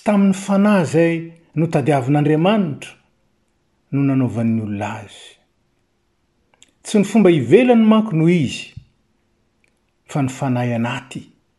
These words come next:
na koa ambaro amin'ny soratra masina hoe ny fo sy ny vo. Ny faran'ny lalina indrindra amin'ny olombelona dia ny antony manosika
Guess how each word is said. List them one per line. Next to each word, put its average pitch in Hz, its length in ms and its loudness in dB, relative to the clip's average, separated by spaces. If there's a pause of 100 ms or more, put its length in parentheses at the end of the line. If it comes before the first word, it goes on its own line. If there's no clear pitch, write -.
(580)
na 120 80 -4
koa 190 240 4
ambaro 156 320 2
amin'ny 135 160 -4
soratra 127 320 -4
masina 117 460 -4
hoe 143 160 -2 (240)
ny 117 180 -2
fo - 380 -6 (540)
sy - 260 -20
ny 95 100 -16
vo. 139 240 -4 (1040)
Ny 131 140 -4
faran'ny 196 580 0
lalina 196 300 2
indrindra 214 520 2 (300)
amin'ny 127 320 -2
olombelona 131 640 -2 (1000)
dia 151 300 0
ny 139 140 0
antony 127 300 -4
manosika 123 760 -4